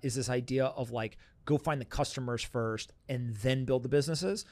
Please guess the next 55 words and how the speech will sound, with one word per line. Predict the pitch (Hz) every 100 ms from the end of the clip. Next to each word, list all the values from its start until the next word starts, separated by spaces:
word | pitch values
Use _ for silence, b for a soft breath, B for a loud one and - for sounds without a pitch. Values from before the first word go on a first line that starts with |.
| b
So | - 139
whether | 131 131
that | 131
is | 123 120
actually | 110 120
private | - 123 113
equity | 127 - 127 120
type | - 123 -
backed | 123 113
with | 113 -
funds, | 160 147 139 -
et | -
cetera, | 185 180 180 156
whether | 131 113
it's | -
individuals | 107 113 170 156 160 156 120
or |
whatever, | 113 135 131 127 B -
just, | 143 -
like, | 131 113 - -
finding | - 165 165 185 180
the |
customers | - 139 - 143 131 -
first | - 127 143 143
is | 120
now | 117
possible. | - - 113 - 170 208 b b -
And | 156 135
then | 127 143 147
you | 135
can | 135 123
go | 120
build | 127 123
a | 107
product. | - 113 139 240 -
And | 147 135
so, | 139
like, | 127 110 110 -
there's | 135 123
a |
whole | - 156
bunch | 147 127
of |
technologies | 131 - 117 117 123 131 120 110
and, | 120
and | 120 113
nuances | 123 127 123 127
that | - 113
have |
changed | - 131 156 - B B
that | -
allow | 120 117 117
that | 117
to | 117
happen. | 107 120 120